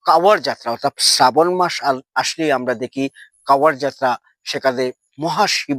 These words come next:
ভক্তর যারা গঙ্গাজল নিয়ে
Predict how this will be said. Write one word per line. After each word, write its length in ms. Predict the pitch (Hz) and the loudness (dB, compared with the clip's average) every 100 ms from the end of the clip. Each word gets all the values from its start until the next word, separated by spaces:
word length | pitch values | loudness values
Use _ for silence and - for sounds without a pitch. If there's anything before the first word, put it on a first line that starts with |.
| 131 | -4
ভক্তর 420 | 143 _ - 131 117 - _ | -4 _ -2 -2 -4 -20 _
যারা 280 | 127 139 127 120 _ - | 0 4 4 2 _ -20
গঙ্গাজল 760 | 120 165 139 139 165 190 214 196 - _ 151 | -2 0 0 2 2 4 2 0 -6 _ -6
নিয়ে 380 | 143 147 147 | 0 2 2